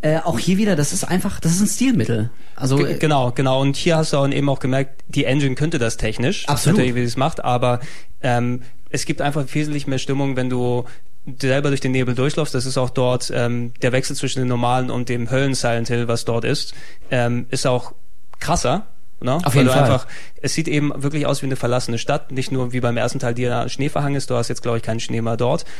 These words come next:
Speaker 2: aber es ist schon ein ziemlicher Kontrast, äh,
Speaker 1: Ja.
Speaker 2: oder extremer Kontrast, der, äh, zwischen den beiden Welten dort herrscht und einfach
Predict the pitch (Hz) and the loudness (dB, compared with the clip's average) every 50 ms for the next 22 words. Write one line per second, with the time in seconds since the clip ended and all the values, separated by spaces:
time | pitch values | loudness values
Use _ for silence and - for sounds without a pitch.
0 | - - - 120 120 123 117 120 160 151 - - 151 147 143 143 - - 123 120 | -6 -4 -2 0 2 2 2 0 0 -2 0 0 0 0 0 -2 -4 -4 -4 -4
1 | - - - 185 180 175 156 - 139 - - 123 123 - - 135 123 - - - | -4 -2 -2 -2 0 0 0 0 -2 -2 -2 -2 -2 -2 -2 -2 -2 -2 -2 -4
2 | - - - - - - - - - - 127 123 120 120 127 120 127 127 123 120 | -4 -6 -6 -6 -6 -6 -6 -4 -4 0 2 2 4 4 2 2 2 0 0 0
3 | - - - 156 156 147 - - 123 120 - 120 117 - - 123 123 120 117 117 | -2 -2 0 0 0 0 0 -2 -2 -2 -2 -2 -2 0 0 0 0 2 0 0
4 | - - - - - - - - - - 127 120 120 117 117 113 - - 131 120 | -2 -4 -6 -6 -6 -4 -6 -4 -2 0 0 2 2 0 0 -2 -2 -2 -2 0
5 | - 123 120 117 120 123 - - - - - - - - 123 120 117 120 117 117 | 0 2 2 2 2 0 -2 -4 -6 -6 -6 -6 -2 0 2 2 2 2 0 0
6 | 117 110 120 117 113 113 117 127 120 139 147 - 135 127 120 120 127 - - 123 | 0 0 0 0 0 0 0 0 0 0 0 0 -2 0 0 0 0 0 -2 -2
7 | - - | -2 -4